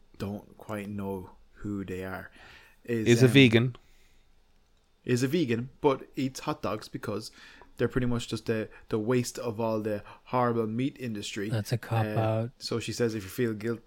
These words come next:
Speaker 1: it is a cop out, yeah. But I, I, but it's, uh, it's, uh, you know,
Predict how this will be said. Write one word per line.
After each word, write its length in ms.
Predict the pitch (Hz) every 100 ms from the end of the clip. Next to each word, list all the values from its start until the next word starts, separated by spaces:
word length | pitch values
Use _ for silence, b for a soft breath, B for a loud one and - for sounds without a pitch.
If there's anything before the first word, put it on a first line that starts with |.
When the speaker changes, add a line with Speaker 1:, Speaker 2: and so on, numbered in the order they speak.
| - _ -
Speaker 1:
it 100 | 277
is 100 | 254
a 80 | -
cop 200 | 233 214
out, 160 | 107 151
yeah. 180 | 127 -
But 120 | 151
I, 200 | 139 139
I, 40 | 123
but 180 | 127
it's, 240 | 123 120 123
uh, 180 | 104 95 B B B B -
it's, 260 | 113 -
uh, 220 | 113 101 -
you 60 | 151
know, 220 | 127